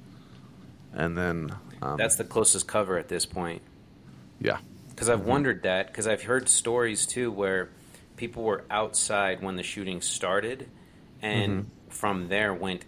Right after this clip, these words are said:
Speaker 2: into the building, which, in hindsight, obviously you're like, "Well, that's kind of a death trap, right?" Because then you're enclosed and, like,
Speaker 1: Yeah.
Speaker 2: But to your point, that's because that was the only thing that could abs-, that could cover you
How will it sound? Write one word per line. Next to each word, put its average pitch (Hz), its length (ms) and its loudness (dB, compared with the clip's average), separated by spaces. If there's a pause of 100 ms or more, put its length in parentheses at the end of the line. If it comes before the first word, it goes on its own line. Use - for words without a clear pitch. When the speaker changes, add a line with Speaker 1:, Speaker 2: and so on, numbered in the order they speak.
(120)
Speaker 2:
into 113 340 -4
the 90 120 -4
building, 92 680 -4
which, 98 380 -2 (360)
in 95 140 -4
hindsight, 90 720 -2
obviously 92 440 0
you're 90 140 -4
like, 85 200 -4
"Well, 101 80 -2
that's 107 160 -2
kind 110 180 -4
of 80 60 -6
a 76 40 -8
death 98 280 -2
trap, 78 300 -2
right?" 85 220 0
Because 90 220 -10
then 95 100 -6
you're 90 100 -4
enclosed 90 600 -2
and, 85 100 -8
like, 82 280 -10 (380)
Speaker 1:
Yeah. 98 300 2 (580)
Speaker 2:
But - 440 0
to 104 100 -4
your 98 140 2
point, 110 420 0 (560)
that's - 280 6
because 98 340 -4
that 101 140 4
was 104 120 0
the 107 180 -6
only 107 300 2
thing 101 260 -4
that 85 140 -4
could - 140 -4
abs-, - 300 0 (100)
that 95 180 0
could 90 140 -10
cover 95 260 0
you 85 360 -4